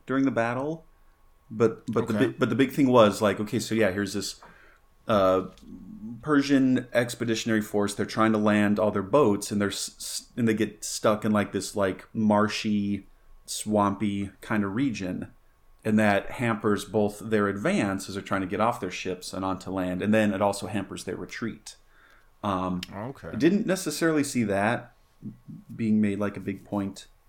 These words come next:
Speaker 1: um, but, uh, yeah. Uh, also, uh, uh, Darius did not die at Marathon. Um, he, uh, a-, a-, again, like,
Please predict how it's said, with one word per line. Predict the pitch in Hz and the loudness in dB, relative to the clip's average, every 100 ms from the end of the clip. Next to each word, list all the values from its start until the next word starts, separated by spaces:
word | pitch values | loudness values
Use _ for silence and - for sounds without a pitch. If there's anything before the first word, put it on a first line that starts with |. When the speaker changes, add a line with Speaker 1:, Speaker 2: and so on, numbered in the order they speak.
| _ | _
Speaker 1:
um, | - 98 90 90 92 - _ _ _ _ | -4 -4 -4 -6 -10 -14 _ _ _ _
but, | 120 107 104 - | -8 -4 -6 -4
uh, | 101 101 101 101 - _ - - - - _ - | -4 -2 -2 -4 -8 _ -20 -20 -20 -20 _ -10
yeah. | 143 190 175 | 2 4 4
Uh, | 143 143 127 | 6 6 6
also, | 160 - 170 160 151 | 4 4 4 4 4
uh, | 135 127 120 117 110 110 107 - 127 | 4 4 6 6 6 4 -2 -8 -2
uh, | 120 110 107 107 104 104 104 101 - - | 0 2 2 4 4 2 0 -4 -16 -8
Darius | 117 117 117 117 110 | 0 2 4 2 0
did | 110 | -2
not | 110 107 107 104 | 0 0 -2 -4
die | 90 85 85 87 85 - _ _ _ _ - | -6 -6 -8 -10 -12 -16 _ _ _ _ -12
at | 98 92 - _ _ _ | -8 -8 -10 _ _ _
Marathon. | 113 98 90 92 87 - 92 - _ _ - | -2 -2 -4 -6 -6 -6 -12 -14 _ _ -14
Um, | 95 - 90 - _ _ _ _ _ _ - - _ _ - | -12 -10 -12 -18 _ _ _ _ _ _ -20 -20 _ _ -20
he, | - - 101 98 95 | -18 -8 -6 -4 -2
uh, | |
a-, | 92 92 95 98 - - - | -2 -2 -2 -4 -6 -10 -4
a-, | 131 135 127 | -2 0 0
again, | 143 135 104 | 2 4 4
like, | 98 92 92 | 4 2 -2